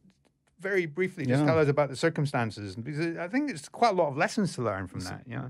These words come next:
Speaker 2: it's so many. And just to be clear, William Blair is a highly reputable, um, uh, smaller brokerage firm that may still be around, and we must make sure that, um, so, eh, all the folks at William Blair, you guys are great. <laughs> There's, there's,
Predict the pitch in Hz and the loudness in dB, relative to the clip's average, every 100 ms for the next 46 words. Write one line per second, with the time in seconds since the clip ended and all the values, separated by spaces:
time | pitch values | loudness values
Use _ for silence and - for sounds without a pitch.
0 | - - 139 - 165 160 143 123 117 123 | -8 -4 -2 4 6 8 8 8 6 6
1 | 135 135 143 - 139 123 - 135 120 110 | 6 6 4 4 2 2 2 4 6 6
2 | - 120 147 175 160 117 107 107 127 - | 2 6 6 8 4 6 6 6 2 -4
3 | _ _ _ 127 143 135 175 170 127 127 | _ _ _ -6 0 4 6 8 6 6
4 | 127 - 117 117 113 110 _ _ _ - | 2 -4 4 6 6 4 _ _ _ -2
5 | 123 113 110 110 - 120 113 - - 143 | 2 2 2 0 -2 -2 -2 0 6 10
6 | 147 113 120 117 - - - 113 110 113 | 10 10 8 6 4 -4 2 2 2 4
7 | 135 139 - 123 101 104 101 101 101 101 | 6 6 4 0 2 4 4 4 2 -2
8 | - 110 113 127 - 123 113 - 123 113 | -2 2 4 4 6 2 2 4 6 8
9 | 104 110 - 110 107 107 - 127 120 - | 6 0 0 2 2 0 0 2 2 6
10 | 143 - 165 180 160 151 139 135 123 127 | 6 8 8 8 10 8 8 2 4 6
11 | 120 107 113 107 107 101 - - - 127 | 6 6 4 4 2 0 -8 -20 0 6
12 | 143 151 147 120 107 117 117 107 - - | 10 12 10 8 2 6 8 8 2 -8
13 | - - - - 185 165 147 135 139 143 | 0 6 6 8 6 6 6 6 6 6
14 | 135 | 6